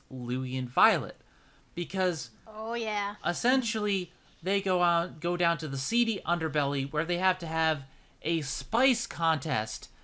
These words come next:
Speaker 1: against Rocker Duck. And the first thing that they do is they use their reputa-, their reputations to get in and try to get the sword. But, uh, you know, they have to have the spice off. First of all,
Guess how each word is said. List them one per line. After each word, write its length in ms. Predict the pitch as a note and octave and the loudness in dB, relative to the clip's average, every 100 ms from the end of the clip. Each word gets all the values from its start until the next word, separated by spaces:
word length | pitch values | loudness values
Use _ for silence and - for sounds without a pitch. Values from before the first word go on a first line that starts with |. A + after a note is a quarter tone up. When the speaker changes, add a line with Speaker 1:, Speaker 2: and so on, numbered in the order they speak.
| - - | -20 -10
Speaker 1:
against 460 | D3 C#3+ D3 C3+ C3 | -6 -2 -2 -4 -2
Rocker 420 | G3+ B3+ B3 D#3+ | 2 2 2 0
Duck. 380 | C3 G#2 G2 - - _ _ _ _ | 0 -2 -4 -12 -20 _ _ _ _
And 360 | E3 F3 E3 C#3 - _ _ _ - | -4 -2 -2 -6 -12 _ _ _ -10
the 80 | A#3 | 0
first 320 | B3+ C4+ C4 | 4 4 4
thing 180 | A3+ F#3+ | 0 -2
that 140 | F#3 | -2
they 120 | E3+ | -4
do 280 | D3 D#3+ D#3 | 0 0 0
is 180 | C#3 C3 | -4 -4
they 80 | D3+ | -4
use 340 | D3+ A#3+ A3 | 0 -2 -2
their 240 | G3+ F#3 | -2 -2
reputa-, 760 | D#3 D#3+ - C#3 C#3+ F#3 F3+ D#3 | 0 -2 -4 -8 -4 -4 -4 -4
their 160 | D#3 | -2
reputations 1200 | C3+ D#3 E3+ F#3 - - B3 A#3 - D#3 C3+ C3 - - - _ | 0 0 0 -2 -6 -2 -2 -2 -4 -4 -2 -4 -8 -20 -20 _
to 140 | - E3 | -8 -4
get 240 | E3+ D#3+ | 0 0
in 200 | D#3+ D3+ | 0 -2
and 100 | C#3+ | -4
try 200 | C3+ C#3 | -2 -2
to 60 | C3+ | 0
get 180 | C3 C3 | -4 -6
the 80 | |
sword. 520 | B2 B3+ C4+ D3 G2+ - - _ _ - _ C3+ | 0 4 4 4 0 -6 -20 _ _ -20 _ -4
But, 260 | G#3 A3 G3 - - - - - | 4 6 4 -2 -20 -20 -20 -2
uh, 400 | D#3 D3+ C#3+ C3+ C3+ - | 2 4 2 -2 -6 -14
you 160 | C3 D3 | -8 -4
know, 140 | D3 | -2
they 80 | C#3+ | 0
have 200 | D3 C#3 | 0 0
to 80 | C3+ | 0
have 100 | C3+ | -2
the 60 | C3 | -2
spice 460 | - - B3 A#3+ | -2 2 2 2
off. 320 | C#3 G2 - - _ _ _ _ | 0 -2 -6 -20 _ _ _ _
First 360 | - C#4 - | 4 4 4
of 80 | E3 | 0
all, 300 | D#3+ D3 C3+ | 2 0 -2